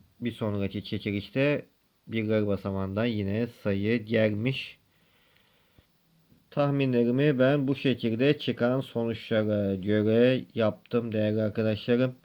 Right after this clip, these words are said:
O yüzden benim tahminimce birler basamağından dediğim gibi en az bir tane sayının gelmesini bekliyorum. Onlar basamağından da yine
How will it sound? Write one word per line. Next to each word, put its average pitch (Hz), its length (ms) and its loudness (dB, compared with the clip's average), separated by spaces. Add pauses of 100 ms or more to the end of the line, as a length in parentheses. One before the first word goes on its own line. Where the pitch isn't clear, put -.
(680)
O 156 180 2
yüzden 147 420 4
benim 156 280 6
tahminimce 147 960 2
birler 139 420 6
basamağından 131 960 4
dediğim 123 300 4
gibi 107 220 2
en 127 240 2
az 120 300 4
bir 131 120 0
tane 120 320 2
sayının 120 640 2
gelmesini 110 920 2
bekliyorum. 135 680 2 (1080)
Onlar 135 420 4
basamağından 123 920 4
da 127 240 8
yine 127 580 4